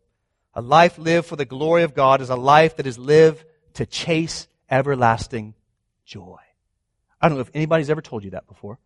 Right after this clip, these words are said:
but you should know that. Is it a life that has barriers? Of course it does. Of course it does. God would not love you if he did not give you boundaries by which to run in.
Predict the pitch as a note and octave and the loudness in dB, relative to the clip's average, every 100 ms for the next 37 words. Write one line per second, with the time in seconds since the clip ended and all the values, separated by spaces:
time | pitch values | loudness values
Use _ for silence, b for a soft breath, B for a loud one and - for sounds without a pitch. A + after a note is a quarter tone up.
0 | _ _ _ _ _ - B2 - A#2 A2 | _ _ _ _ _ -12 -10 -8 -6 -6
1 | F#2 F#2+ - _ _ _ _ _ _ _ | -6 -10 -20 _ _ _ _ _ _ _
2 | _ - C3 E3 D3 D3+ E3+ E3+ _ _ | _ -8 -4 -2 4 4 4 0 _ _
3 | B2+ A2 D3 C3 A2 C#3+ D#3 D#3 F#3+ G3+ | -12 -2 0 0 2 4 4 4 0 -2
4 | - - _ _ _ - _ F#3 F3 A2+ | -14 -20 _ _ _ -20 _ -8 -6 -10
5 | G2 F#2 _ _ _ _ _ _ _ _ | -14 -20 _ _ _ _ _ _ _ _
6 | _ _ _ _ F#3 F3+ C3 - G2 F2+ | _ _ _ _ -6 -6 -8 -12 -16 -18
7 | _ _ _ _ _ _ _ D#3+ D#3+ E3 | _ _ _ _ _ _ _ 0 0 -2
8 | E3+ D3+ F3 F3+ D3 A#2 D3 D3 D3 D3 | -4 2 4 4 0 -10 -6 -6 -6 -8
9 | A#2+ D3 D3+ C3 C3 C3+ D3 C3+ A#2 C3 | -6 -8 -6 -2 0 0 -2 -8 -6 -6
10 | C3 - D3+ E3 D3+ G2 - F#2 | -6 -16 -10 -8 -8 -12 -20 -20